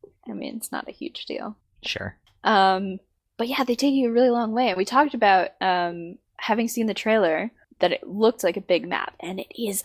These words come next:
Speaker 1: a big map. Um, I'm not sure how it compares to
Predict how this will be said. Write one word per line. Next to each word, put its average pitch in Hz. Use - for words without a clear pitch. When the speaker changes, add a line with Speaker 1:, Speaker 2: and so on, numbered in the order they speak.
Speaker 1:
a -
big 233
map. 220
Um, 180
I'm 214
not 285
sure 254
how 220
it 226
compares 202
to 175